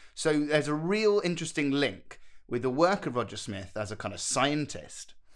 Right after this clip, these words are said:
um, working through this L S D research, which also obviously has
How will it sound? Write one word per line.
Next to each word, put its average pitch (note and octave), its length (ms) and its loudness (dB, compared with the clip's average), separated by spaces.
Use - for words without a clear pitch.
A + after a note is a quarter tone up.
um, A2+ 560 0
working A#2+ 400 0
through A#2 220 0
this G#2+ 220 -4
L A2+ 100 2
S G#2 140 0
D B3 220 0
research, - 680 -6
which C#3+ 260 -4
also D#3+ 400 4
obviously B2 440 2
has G#2 220 -2